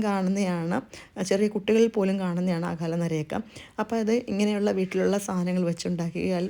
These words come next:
നമുക്ക് ധൈര്യമായിട്ട് മുടിയിൽ അപ്ലൈ ചെയ്ത് കൊടുക്കുകയും ചെയ്യാം. ആ, കുറച്ചുകൂടെ ഞാൻ ജ്യൂസ് ഒഴിച്ച് കൊടുത്ത് ഒന്നുകൂടെ ഒന്ന്, ആ, എല്ലാം ഒന്ന് മിക്സാക്കി എടുത്തിട്ടുണ്ട്. ഈ ഒരു പരുവം മതി കേട്ടോ, ഞാൻ കാണിച്ചു തരാം. ഈ ഒരു പരുവത്തിലാണ് നമുക്ക് വേണ്ടത്. അപ്പോൾ ഇനി നമുക്ക്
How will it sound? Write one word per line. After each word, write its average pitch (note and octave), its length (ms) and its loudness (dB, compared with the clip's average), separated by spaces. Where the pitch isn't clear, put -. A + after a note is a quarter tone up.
നമുക്ക് E3+ 300 -2
ധൈര്യമായിട്ട് F#3+ 600 2
മുടിയിൽ F3 320 0
അപ്ലൈ F3+ 260 0
ചെയ്ത് F3+ 220 0
കൊടുക്കുകയും F3 460 0
ചെയ്യാം. F3 260 -2
ആ, G3 40 4
കുറച്ചുകൂടെ G#3 500 2
ഞാൻ G3+ 220 0
ജ്യൂസ് F#3+ 280 0
ഒഴിച്ച് F3+ 280 0
കൊടുത്ത് F3 280 0
ഒന്നുകൂടെ F3+ 360 0
ഒന്ന്, F3 200 0
ആ, - 20 0
എല്ലാം G3+ 280 4
ഒന്ന് F#3+ 180 0
മിക്സാക്കി F#3+ 480 -2
എടുത്തിട്ടുണ്ട്. E3+ 340 -2
ഈ B3 120 0
ഒരു C4 180 4
പരുവം F#3 360 0
മതി D#3+ 260 -2
കേട്ടോ, F#3 180 -2
ഞാൻ F#3 180 -2
കാണിച്ചു E3 280 -4
തരാം. E3+ 160 -2
ഈ G3 120 -2
ഒരു A3+ 120 0
പരുവത്തിലാണ് F#3 640 0
നമുക്ക് F#3 300 0
വേണ്ടത്. D#3+ 300 -2
അപ്പോൾ - 180 2
ഇനി C4 180 6
നമുക്ക് A3+ 260 4